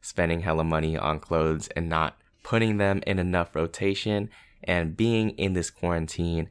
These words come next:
has helped me a lot to, to minimize the spending, especially because I'm not going out that much.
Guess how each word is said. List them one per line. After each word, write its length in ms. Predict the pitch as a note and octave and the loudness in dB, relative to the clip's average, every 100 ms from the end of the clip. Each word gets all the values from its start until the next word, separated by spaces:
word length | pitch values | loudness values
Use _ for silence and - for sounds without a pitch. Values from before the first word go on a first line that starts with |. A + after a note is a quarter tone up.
| - _ | -10 _
has 240 | - E2+ - | -4 -4 0
helped 200 | E2+ - | -2 0
me 140 | E2+ | 0
a 80 | D#2 | 0
lot 340 | D#2 D#2+ - - | 2 2 0 -12
to, 300 | - E2+ D#2 - | -4 0 0 -2
to 100 | - | -2
minimize 600 | G#2 C#3+ E3 D3+ C3 B2 | 0 0 0 0 0 0
the 60 | A2+ | -2
spending, 540 | - - G#2+ G#2+ G#2+ | -6 -2 0 2 0
especially 440 | G#2 - F#2 F#2+ F2+ | -2 -2 -2 -4 -6
because 380 | - F2+ E2 - - _ - | -2 -2 -2 -10 -20 _ -6
I'm 160 | F2+ F#2 | -4 0
not 220 | E2 E2 | 0 0
going 300 | F2 D#2+ - | 0 0 0
out 240 | D#2+ D#2+ | -2 -2
that 220 | - D#2 - | -4 -6 -4
much. 340 | G1+ - | -4 -6